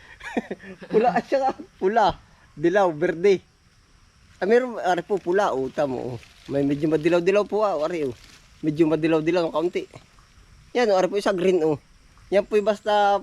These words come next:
pag kayo may nakita na, ano, pula, berde, green, ah. Pula, berde, dilaw. Yan po yung <laughs> stoplight. <laughs> At dati titikman daw. O, titikman daw natin yung pagpula.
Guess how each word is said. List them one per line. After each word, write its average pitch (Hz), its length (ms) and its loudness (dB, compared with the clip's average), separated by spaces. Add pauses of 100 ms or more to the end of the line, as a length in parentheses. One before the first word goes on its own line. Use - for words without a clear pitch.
pag 196 240 -2
kayo 208 180 2
may 208 140 0
nakita 202 340 -2
na, 190 320 0
ano, 170 240 2
pula, 180 480 0
berde, 160 480 0 (300)
green, 139 500 0
ah. - 160 -2 (1040)
Pula, 190 320 4 (1120)
berde, 165 400 0
dilaw. 175 400 2 (800)
Yan 170 160 -2
po 185 80 4
yung 277 240 0
<laughs> - 20 -12
stoplight. - 600 -2 (720)
<laughs> - 720 -20
At 180 100 -4
dati 214 240 2
titikman 202 420 2
daw. 233 220 2 (840)
O, 160 120 -6
titikman 160 400 -6
daw 156 100 -2
natin 151 320 -4
yung 135 80 -8
pagpula. 131 400 -10